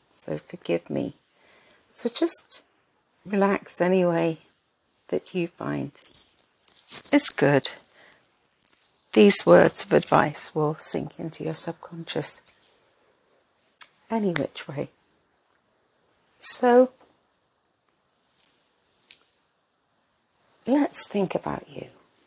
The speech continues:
and think about this as I say these words to you softly now. I give myself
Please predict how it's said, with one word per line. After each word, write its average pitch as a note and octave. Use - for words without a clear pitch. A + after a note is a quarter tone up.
and E3+
think C#4+
about -
this D3+
as D#3
I D3+
say D3+
these D#3
words C#3
to E3+
you C3
softly -
now. -
I F#3
give A3
myself D#3+